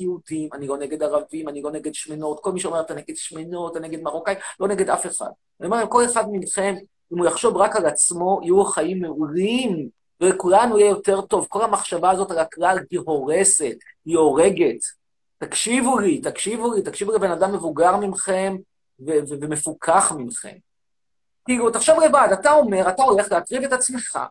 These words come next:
בשביל אידיאלים. למה שתקריב את עצמך בשביל אידיאלים? אידיאל זה לא בן אדם.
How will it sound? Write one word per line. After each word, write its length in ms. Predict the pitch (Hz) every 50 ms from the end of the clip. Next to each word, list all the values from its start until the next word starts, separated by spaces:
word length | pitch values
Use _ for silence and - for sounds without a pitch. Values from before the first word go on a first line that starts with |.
| _ _ _ _ _ _ _ _ _ _ _ _ -
בשביל 240 | 202 196 - 294 311
אידיאלים. 600 | 302 240 - 277 - 269 302 320 330 269 240 185 170
למה 200 | 170 247 285 311
שתקריב 300 | 320 - 330 320 - 311
את 60 | 311 -
עצמך 200 | - 311 302 302
בשביל 180 | 302 - 311 294
אידיאלים? 520 | 302 - 277 277 285 302 311 269 185 139 127 - _ _ _ _ -
אידיאל 300 | 190 160 233 - 277 311
זה 120 | 311 - 262
לא 140 | 285 294
בן 120 | 294 294 294
אדם. 360 | 277 - 294 302 302 269 180